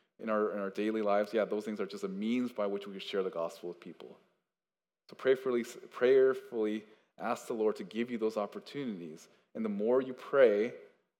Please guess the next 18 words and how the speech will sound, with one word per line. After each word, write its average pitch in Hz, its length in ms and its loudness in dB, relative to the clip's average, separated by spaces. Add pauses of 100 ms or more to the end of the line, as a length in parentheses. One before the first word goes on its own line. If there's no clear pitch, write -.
the 113 40 -12
more 107 200 0
you 113 60 -2
think 131 260 -4
about, 104 360 2 (920)
uh, 98 200 2
the 92 200 -4
people 107 520 -2
in 110 120 -6
your 110 100 -4
life, 95 340 -2 (520)
the 107 60 -6
more 107 520 0
God 107 200 4
will 98 120 0
honor 95 300 -2
that 87 240 -8
prayer. 82 360 -10